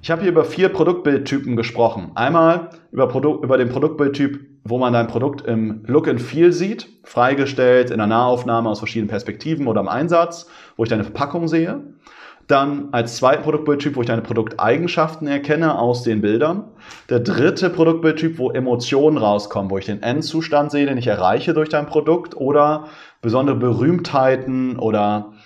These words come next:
Pressebeiträge sehe, die über dein Produkt entsprechend schreiben. Und der nächste, der vierte Produktbildtyp war das Thema Vertrauen, wo ich Hintergrundinfos zur Herstellung, zu deinem Shop bekomme,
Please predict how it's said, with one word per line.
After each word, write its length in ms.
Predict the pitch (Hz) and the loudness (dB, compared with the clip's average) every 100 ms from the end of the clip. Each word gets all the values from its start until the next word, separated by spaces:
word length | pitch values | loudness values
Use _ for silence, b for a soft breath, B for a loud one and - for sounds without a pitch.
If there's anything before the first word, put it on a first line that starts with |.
| B - | B -6
Pressebeiträge 960 | 127 127 156 113 113 113 113 110 104 | -2 0 2 4 2 0 -2 0 -2
sehe, 460 | 95 98 98 98 90 | -2 -2 -2 -2 -4
die 120 | 98 | -6
über 180 | 95 101 | -4 -2
dein 180 | 95 92 | -4 -4
Produkt 340 | 98 95 - | -8 -8 -10
entsprechend 400 | 92 - 87 90 | -12 -12 -12 -10
schreiben. 300 | - 76 - - _ B B B B | -6 -6 -8 -16 _ B B B B
Und 160 | 127 | 0
der 460 | 135 131 127 - - | 4 4 2 -8 -10
nächste, 420 | 135 143 - 185 165 | -2 2 2 4 4
der 100 | - | 4
vierte 280 | 175 170 | 4 2
Produktbildtyp 600 | 160 147 143 147 139 143 | 2 -2 0 0 0 0
war 140 | 113 117 | 2 4
das 480 | 120 - - _ _ | 2 0 -14 _ _
Thema 320 | - 107 104 101 | -4 -2 -2 -4
Vertrauen, 760 | - - 113 113 101 - - B B B | -6 -4 0 0 0 -6 -18 B B B
wo 160 | 110 113 | 0 2
ich 220 | 113 - | 0 -2
Hintergrundinfos 680 | 127 127 117 113 110 110 - | -2 0 0 -2 -4 -4 -2
zur 80 | |
Herstellung, 480 | 123 135 139 120 117 | 0 2 2 0 0
zu 80 | 113 | 0
deinem 160 | 107 104 | -2 0
Shop 240 | 139 139 | -2 -2
bekomme, 600 | 123 123 117 117 117 120 | -2 0 0 0 -2 -6